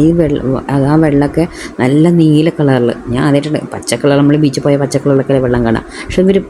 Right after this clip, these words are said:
ഈ ഇപ്പൊ ഇവർ പോയി ആ സൈഡ്, എൻ്റെ ഫെറാറി വീട് ആ, ആ സൈഡിൽ കൂടെയൊക്കെ പോയതാണ്. അതൊക്കെ നല്ല പ്യുവർ, നല്ല വെള്ള, നീല കളറിലാണ് വെള്ളം കിടക്കുന്നത്. നല്ല രസമുണ്ടായിരുന്നു കാണാൻ. ഞാൻ, ഞാൻ ശരിക്കും പറഞ്ഞാൽ ഈ രാത്രിയിൽ അധികം പുറത്തിറങ്ങില്ല, അതുകൊണ്ടാണ് ട്ടോ അധികം കാണാത്തത്. ഇപ്പം ഈ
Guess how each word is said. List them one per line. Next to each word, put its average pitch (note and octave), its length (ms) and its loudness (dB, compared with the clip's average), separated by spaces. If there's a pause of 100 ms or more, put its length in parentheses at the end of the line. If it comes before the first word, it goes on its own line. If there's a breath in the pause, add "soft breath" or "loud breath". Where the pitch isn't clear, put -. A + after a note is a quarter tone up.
(180)
ഈ - 20 4 (120)
ഇപ്പൊ E3+ 200 0
ഇവർ E3 260 2
പോയി D#3+ 260 2
ആ D3+ 40 0 (120)
സൈഡ്, E3 240 2
എൻ്റെ E3 220 2
ഫെറാറി D#3 400 0
വീട് D#3 160 0
ആ, D3 40 0 (140)
ആ D#3+ 120 -2
സൈഡിൽ E3 200 0
കൂടെയൊക്കെ F3 300 0
പോയതാണ്. C3 400 0 (920 loud breath)
അതൊക്കെ D#3+ 220 0
നല്ല E3 380 4 (260)
പ്യുവർ, D#3+ 360 4 (140)
നല്ല D3+ 400 2
വെള്ള, C#3+ 240 2 (180)
നീല D#3 380 4
കളറിലാണ് C3+ 440 2
വെള്ളം B2 240 2
കിടക്കുന്നത്. A#2 280 -2
നല്ല D#3 120 2
രസമുണ്ടായിരുന്നു C3 500 0
കാണാൻ. A2+ 240 -2 (420)
ഞാൻ, B2+ 100 -2 (100)
ഞാൻ A#2 200 0
ശരിക്കും D3+ 280 0
പറഞ്ഞാൽ D#3+ 200 4
ഈ D#3+ 100 4 (380)
രാത്രിയിൽ B2+ 420 -2
അധികം C3+ 280 2
പുറത്തിറങ്ങില്ല, A#2+ 580 -2
അതുകൊണ്ടാണ് G#2+ 440 0
ട്ടോ A#2+ 120 -4
അധികം G#2 240 -2
കാണാത്തത്. G2+ 440 -4
ഇപ്പം A2+ 180 -4
ഈ G#2+ 40 -2